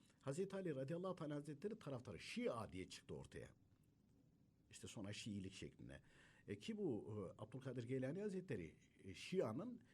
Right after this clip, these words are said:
yirmi ana kola ayrıldığı ve bu, e, e, bu kolların da ayrı ayrı böyle acayip kollar olduğu.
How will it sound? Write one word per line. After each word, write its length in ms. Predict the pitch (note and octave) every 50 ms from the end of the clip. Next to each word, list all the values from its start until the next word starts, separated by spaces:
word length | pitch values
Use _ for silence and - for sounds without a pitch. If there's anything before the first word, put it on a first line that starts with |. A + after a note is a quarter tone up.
| - -
yirmi 380 | E2+ F#2+ B2 D#3 F3+ G3 A3 A#3+
ana 320 | - - E3 F3+ G#3 A3+
kola 360 | - - - F3+ F#3 G#3 G3 -
ayrıldığı 600 | - C3+ C#3+ D#3+ E3 D3 D3 C#3 D#3 G#3+ C#4+ D#4 - - - - - - - -
ve 200 | D3 F3+ E3+ G3+
bu, 40 |
e, 460 | G3 - - - A#2 - - - A#2 A2+
e, 100 | A2 G2+ - -
bu 160 | - - -
kolların 440 | - F#3+ G#3+ A3 B3 C4 C#4 C4 B3
da 80 | F3+
ayrı 200 | D#3 D#3+ F#3+ A#3
ayrı 220 | C#4+ D4+ C#4 C4+ G#3+
böyle 160 | A3+ F3+ E3+
acayip 320 | E3 C3+ F3 D#3+ C3+ -
kollar 280 | - C3+ A#2+ A2 G#2 F#2
olduğu. 340 | E2+ D#2 D2 A#1+ B1 A#1+